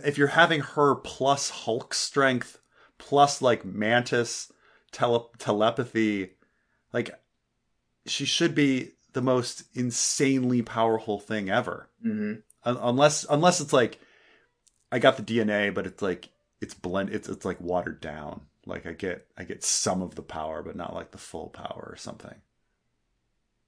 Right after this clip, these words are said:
Speaker 1: But yeah, it, it's, it's, it's crazy.
Speaker 2: Yeah, it's insane that, like, now she's just running around and, no, there's, like, this is, what the fuck? <laughs> The, the, the whole, the whole, the whole last episode kind of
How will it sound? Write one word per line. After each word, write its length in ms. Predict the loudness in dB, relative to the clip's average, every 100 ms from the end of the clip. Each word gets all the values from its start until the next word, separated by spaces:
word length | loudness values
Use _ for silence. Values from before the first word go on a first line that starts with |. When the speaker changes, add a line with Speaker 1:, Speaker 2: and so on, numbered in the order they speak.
| _ _ _ _ _ _ _ _ _ -8
Speaker 1:
But 340 | -6 -6 -6
yeah, 180 | -6 -4
it, 220 | -4 -8 -12 -14
it's, 360 | -12 -12 -20 -12
it's, 220 | -12 -12 -18
it's 160 | -18 -14
crazy. 560 | -6 -6 -6 -10 -18 _ _ _ _ _ 0
Speaker 2:
Yeah, 300 | 4 4 2
it's 180 | -2 -2
insane 340 | 4 6 6
that, 200 | 2 0
like, 220 | -2 -2 -4
now 400 | -2 2 2 0
she's 260 | 0 -2
just 240 | 0 -2 0
running 280 | -2 -2
around 540 | -2 0 0 -2 -4 -6
and, 320 | -6 -4 -2
no, 260 | 0 2 4
there's, 220 | 2 2 -2
like, 220 | -2 2
this 200 | 0 0
is, 300 | -4 -4 -10 _ _ _ _ 4
what 160 | 6
the 100 | 6
fuck? 360 | 4 4 4 0 -4
<laughs> 60 | -6 -16 -6 2 2 4 2 4 2 4 2 4
The, 260 | 6 6 6
the, 220 | 4 4 -2 -18 -10 2
the 100 | 8
whole, 200 | 10 10
the 80 | 10
whole, 240 | 8 8
the 100 | 6
whole 260 | 8 8 10
last 300 | 10 10 8
episode 400 | 0 2 2 2
kind 200 | 2 2
of 180 | 2